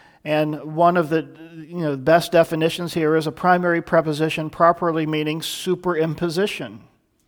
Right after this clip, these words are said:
So again, I said it was passive, right? This is something the Lord does. That is, over, upon. Uh, Zodiates, uh, the Greek scholar, says to rest upon.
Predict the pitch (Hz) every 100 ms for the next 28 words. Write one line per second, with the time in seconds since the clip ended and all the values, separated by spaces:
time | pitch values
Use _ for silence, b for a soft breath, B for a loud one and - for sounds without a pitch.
0 | _ - 160 156 160 170 160 156 165 151
1 | 143 - 190 196 - 147 143 147 151 151
2 | 165 170 165 170 165 175 185 202 143 123
3 | 123 147 151 156 156 - B - 175 185
4 | 170 135 143 - 180 180 139 127 120 B
5 | B B B B - 139 139 127 135 160
6 | 160 156 160 175 160 151 - 147 139 135
7 | 135 147 - 139 143 147 143 147 139 -
8 | 170 180 190 - - - 113 113